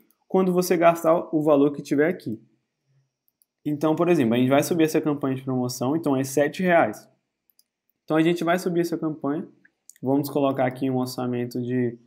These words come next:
eu vou colocar um orçamento de, diário aí de quinze reais. Então, vocês podem colocar, ó, orçamento de quinze reais. E aí,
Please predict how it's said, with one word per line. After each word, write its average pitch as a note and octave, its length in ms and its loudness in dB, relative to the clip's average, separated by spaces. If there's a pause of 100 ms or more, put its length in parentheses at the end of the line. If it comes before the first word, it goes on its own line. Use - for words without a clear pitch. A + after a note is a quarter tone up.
(160)
eu D3 80 -2
vou F3 120 2
colocar E3 240 2
um C#3+ 60 2
orçamento C3+ 480 -4
de, B2 340 -4 (800)
diário B2+ 640 2
aí A#2+ 160 0
de A#2 420 -4 (280)
quinze C3+ 320 -2
reais. B2 640 -4 (800)
Então, B2 160 -6
vocês B2 180 -4
podem B2 340 2
colocar, A#2+ 480 0
ó, C3+ 280 -2 (440)
orçamento B2+ 460 -4
de C3+ 100 -6
quinze E3+ 300 -2
reais. E3+ 580 -4 (960)
E F#3 160 0
aí, E3+ 560 2